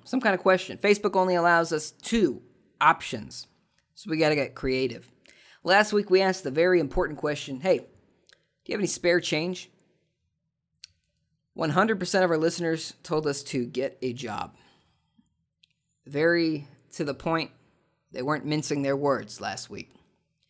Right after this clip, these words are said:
This week's poll asks, "How much would you pay for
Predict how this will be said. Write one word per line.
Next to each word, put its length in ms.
This 220
week's 260
poll 300
asks, 500
"How 400
much 440
would 300
you 120
pay 540
for 460